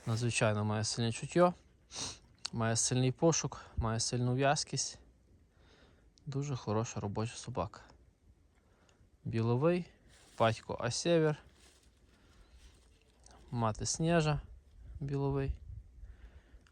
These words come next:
Асєвєр Барабаш. Ось таких дають собак. Дали, точніше, вже тих собак немає. Так що будемо,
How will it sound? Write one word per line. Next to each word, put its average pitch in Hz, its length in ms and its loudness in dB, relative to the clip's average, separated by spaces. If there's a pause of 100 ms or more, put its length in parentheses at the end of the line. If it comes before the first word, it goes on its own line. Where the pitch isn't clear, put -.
Асєвєр 107 500 0
Барабаш. 135 680 2 (1800)
Ось 139 160 -6
таких - 360 -8
дають 123 220 -4
собак. 98 440 0 (260)
Дали, 107 340 0
точніше, - 400 -6
вже 117 100 -2
тих - 100 -8
собак - 400 -2
немає. 156 360 0 (2500)
Так - 200 -10
що 127 120 -2
будемо, 123 420 2